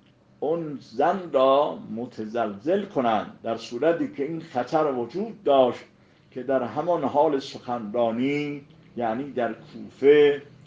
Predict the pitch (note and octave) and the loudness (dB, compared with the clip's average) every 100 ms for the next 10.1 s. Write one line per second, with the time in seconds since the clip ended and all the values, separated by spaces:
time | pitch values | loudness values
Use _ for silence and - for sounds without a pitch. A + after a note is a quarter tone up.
0 | - B2+ C#3+ C#3+ B2+ - A2 A#2+ - F3 | -12 -8 -2 2 2 0 -6 -6 4 6
1 | F3+ - A2 G#2+ G#2+ A2+ G2+ G2+ E2 - | 6 2 -6 -6 -4 -4 -2 -4 -6 -14
2 | _ _ _ _ _ _ _ _ - _ | _ _ _ _ _ _ _ _ -20 _
3 | _ _ _ _ _ _ _ _ _ _ | _ _ _ _ _ _ _ _ _ _
4 | - E3 G3+ A3+ F#3 A3+ G#3 C#3+ B2 G2+ | 2 6 8 8 8 6 8 4 2 -6
5 | G2+ - C3 D#3+ G3+ G3+ F3 F#3+ E3+ F3 | -10 -6 -4 0 0 0 -2 -6 -2 -2
6 | D#3+ - D3 D3+ D3 C3 A#2+ A#2 - _ | -2 -4 -4 2 4 4 0 -8 -20 _
7 | - C3 C3 F3 G3 C3+ A#2+ A#2+ A#2 G#2 | -6 -2 -2 -4 -4 -2 -2 -2 -4 -2
8 | C#3 B2 B2 A#2 G#2+ B2 B2 A#2 A2+ F#3 | -2 0 0 -2 -2 -2 -2 -4 -6 -6
9 | F3 B2+ G2+ B2 A#2+ A2+ - A#2+ D#3+ B2 | -4 -4 -4 -4 -4 -4 -8 0 4 4
10 | F2 | 2